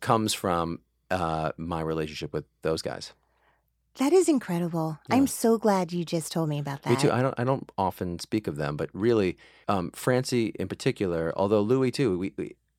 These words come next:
Speaker 1: were huge, huge for me. And
Speaker 2: Influences.
Speaker 1: they're really, like, my, um, deep connection to my family.
Speaker 2: It's funny, there's this thing going around right now connected to the Tony Award season, you know,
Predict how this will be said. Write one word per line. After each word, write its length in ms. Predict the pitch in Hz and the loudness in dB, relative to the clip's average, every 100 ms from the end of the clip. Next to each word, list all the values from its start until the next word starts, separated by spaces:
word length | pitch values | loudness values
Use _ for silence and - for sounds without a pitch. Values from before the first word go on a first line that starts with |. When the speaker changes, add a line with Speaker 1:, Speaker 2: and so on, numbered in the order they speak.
| 95 98 | -16 -14
Speaker 1:
were 440 | 113 107 101 98 - | -2 2 2 2 -2
huge, 1000 | - - - 117 107 92 78 - - - - _ | -10 -12 -2 2 4 2 0 -6 -10 -10 -16 _
huge 340 | - 180 101 160 | -2 0 2 2
for 140 | 90 | 0
me. 160 | 80 80 | -2 0
And 100 | 95 | 2
Speaker 2:
Influences. 0 | |
Speaker 1:
they're 120 | 107 | 2
really, 280 | 110 120 113 | 4 4 4
like, 220 | 98 87 | 2 -2
my, 640 | 90 87 85 82 80 80 - _ _ _ - | -6 -4 -4 -4 -4 -6 -10 _ _ _ -6
um, 260 | 87 80 80 | -4 -6 -8
deep 260 | - 90 82 | -6 -6 -6
connection 400 | - 78 73 - | -6 -6 -6 -8
to 80 | 73 | -8
my 80 | - | -8
family. 440 | - - - - _ - - - | -10 -10 -12 -16 _ -20 -20 -8
Speaker 2:
It's 160 | 220 - | -6 -6
funny, 360 | - 220 220 190 | 0 6 6 6
there's 200 | 190 185 | 4 0
this 140 | 175 | 0
thing 160 | 208 202 | 2 4
going 240 | 190 185 | 2 2
around 320 | 180 190 190 | 2 2 2
right 200 | 185 175 | 2 0
now 540 | 175 170 170 170 165 160 - - - - | 0 2 2 2 2 -4 -14 -20 -20 -2
connected 540 | 208 233 240 214 185 | 2 4 2 -2 -2
to 140 | - | -2
the 100 | 170 | -2
Tony 340 | 165 175 170 170 | -2 0 2 2
Award 400 | 160 160 156 151 | 0 -2 -4 -4
season, 640 | - 165 156 160 160 156 - | -4 -2 0 -2 -2 -2 -2
you 100 | 175 | 0
know, 380 | 165 156 156 | 0 0 -4